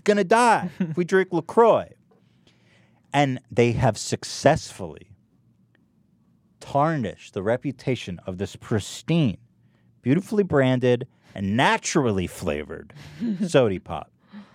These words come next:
Speaker 1: And, and that's it. That's the beauty of this lawsuit. It's totally bogus. It's gonna get thrown out, and they have tarnished the reputation. And everybody's been taking the bait. And meanwhile, Mister Coca-Cola has got his feet up,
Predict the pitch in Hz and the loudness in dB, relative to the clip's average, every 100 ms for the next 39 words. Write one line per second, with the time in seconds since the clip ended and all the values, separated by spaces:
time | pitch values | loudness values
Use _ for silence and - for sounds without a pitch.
0 | _ _ _ _ _ - 151 175 160 170 | _ _ _ _ _ -4 -2 -2 -2 2
1 | 185 - 226 - 127 - - 147 156 151 | 0 2 2 2 0 -2 -6 -2 0 0
2 | 131 123 - 160 - 95 - 110 - - | -2 -2 0 0 0 -12 -12 -12 -12 -4
3 | 147 170 180 143 104 85 92 - 98 - | 0 0 0 -2 -2 -2 -6 -10 -14 -4
4 | 143 170 160 - 127 101 90 80 - _ | -4 -2 -4 -2 -2 -2 -4 -8 -14 _
5 | 104 127 123 107 - - 135 156 135 85 | -4 -2 0 -2 -6 -8 -2 0 -2 -10
6 | - 92 85 - 87 90 82 92 - _ | -14 -8 -8 -8 -14 -14 -16 -18 -20 _
7 | _ _ - 113 120 147 160 147 127 107 | _ _ -10 -6 0 0 4 2 2 -6
8 | 104 110 98 92 87 110 127 - _ _ | -6 -4 -6 -8 -8 -6 -8 -12 _ _
9 | _ _ _ _ _ _ _ _ _ - | _ _ _ _ _ _ _ _ _ -18
10 | - 90 98 127 113 87 90 101 - 113 | -8 -2 0 0 2 0 0 -4 -6 -8
11 | - 113 95 104 - 147 175 175 - _ | -4 -4 -4 -6 -2 0 0 -4 -8 _
12 | - 110 120 98 92 - 160 165 107 | -16 -8 -4 -4 -6 -6 -2 2 0